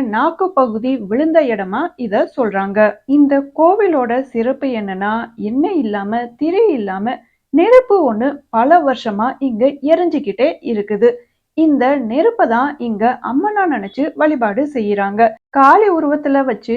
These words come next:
இங்க அம்மனை வழிபாடு செய்யறாங்க. இந்த நெருப்பு சுடரானது பல வருஷங்களா எரிஞ்சுக்கிட்டே இருக்குது. இயற்கையா அமைஞ்ச பாறையோட இடுக்குல இருந்து இந்த சுடரானது வெளிப்பட்டுக்கிட்டே இருக்கு. இங்க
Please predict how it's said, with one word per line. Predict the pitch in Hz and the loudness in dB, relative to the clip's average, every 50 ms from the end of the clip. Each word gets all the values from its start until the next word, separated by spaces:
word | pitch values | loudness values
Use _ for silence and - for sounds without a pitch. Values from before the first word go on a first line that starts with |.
| 277 277 | -4 -6
இங்க | 277 240 226 202 214 247 240 - | -6 -8 -6 -4 -4 -6 -6 -6
அம்மனை | 254 254 233 196 220 262 | -6 -6 -4 -4 -4 -4
வழிபாடு | 262 196 196 214 220 196 196 190 220 269 269 | -4 -4 -4 -4 -4 -4 -4 -4 -6 -6 -6
செய்யறாங்க. | 220 190 185 185 185 185 185 190 196 208 202 - _ _ _ _ _ _ _ 285 | -6 -8 -8 -8 -8 -8 -6 -4 -4 -4 -6 -6 _ _ _ _ _ _ _ 0
இந்த | 294 285 269 226 233 254 262 247 226 | 2 2 2 2 2 0 0 0 -2
நெருப்பு | 226 240 294 415 415 - 453 403 | -2 -2 -2 -2 0 0 0 0
சுடரானது | - - 285 262 277 285 277 262 247 226 208 202 190 220 269 294 285 - _ | 0 0 -2 0 0 0 0 0 -2 -2 -4 -4 -2 -2 -2 -2 -4 -8 _
பல | - 262 285 339 440 415 | -6 -4 -2 0 0 0
வருஷங்களா | 320 285 269 269 - 233 202 185 190 214 262 302 294 | 0 0 -2 -4 -6 -8 -8 -4 -2 -2 -2 -2 -2
எரிஞ்சுக்கிட்டே | 294 233 214 220 214 190 196 - 202 202 240 262 262 | -4 -4 -2 -2 -4 -6 -6 -8 -6 -4 -2 -2 -2
இருக்குது. | 226 196 185 190 - 202 190 220 - - _ _ _ _ _ _ _ _ 254 | -2 -4 -6 -8 -6 -4 -2 -2 -2 -4 _ _ _ _ _ _ _ _ -4
இயற்கையா | 254 285 370 415 403 403 392 392 381 370 302 | 0 0 0 0 0 0 0 0 2 2 2
அமைஞ்ச | 262 233 208 202 196 220 233 247 240 - - | 0 -2 -4 -6 -4 -4 -4 -4 -4 -4 -4
பாறையோட | 226 233 247 285 311 320 285 262 226 202 190 185 202 233 247 233 202 | 0 0 2 2 0 0 -2 -4 -4 -4 -4 -2 -4 -4 -4 -4 -6
இடுக்குல | 208 233 285 320 - 330 330 285 | -4 -4 -4 -4 -2 0 0 0
இருந்து | 226 202 185 175 208 269 285 285 | -2 -4 -6 -6 -6 -6 -6 -4
இந்த | 294 311 370 359 339 | -4 -4 -4 -4 -6
சுடரானது | 311 285 240 240 220 196 180 170 170 185 254 320 320 | -8 -6 -6 -6 -6 -6 -8 -10 -10 -8 -6 -6 -4
வெளிப்பட்டுக்கிட்டே | 262 233 233 226 220 185 185 - 170 - 175 - 247 277 254 | -4 -4 -6 -6 -8 -10 -14 -14 -16 -16 -12 -8 -6 -6 -6
இருக்கு. | 202 185 170 - - 208 208 - _ _ _ _ _ _ _ - | -6 -8 -10 -8 -8 -8 -8 -10 _ _ _ _ _ _ _ -6
இங்க | 302 349 370 269 254 | -4 -2 -2 -2 -2